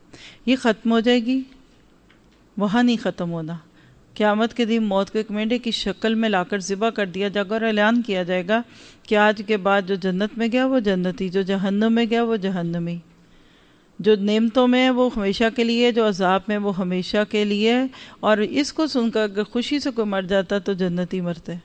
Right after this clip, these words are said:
और अगर गम से कोई मर जाता तो जहन्नमी मर जाते। लेकिन याद रखिए,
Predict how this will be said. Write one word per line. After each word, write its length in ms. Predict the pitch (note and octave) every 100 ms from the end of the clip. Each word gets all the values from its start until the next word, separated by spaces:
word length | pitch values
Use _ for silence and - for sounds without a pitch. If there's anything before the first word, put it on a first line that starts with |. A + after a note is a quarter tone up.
| _ - - - _ _ _ _ -
और 120 | G3+
अगर 240 | G3+ G3+ F#3
गम 220 | G3 A3+
से 160 | B3
कोई 120 | A3 G3+
मर 200 | F#3 E3+
जाता 360 | F#3 F3 G3+
तो 140 | G3 G3
जहन्नमी 560 | F#3 F#3 F3+ F#3 F#3
मर 180 | F3+ E3
जाते। 420 | E3 E3 D#3 F#3+ - - - - - -
लेकिन 340 | A3+ A3+ A#3
याद 320 | G3+ F#3+ F#3+
रखिए, 320 | F#3 F3 G3+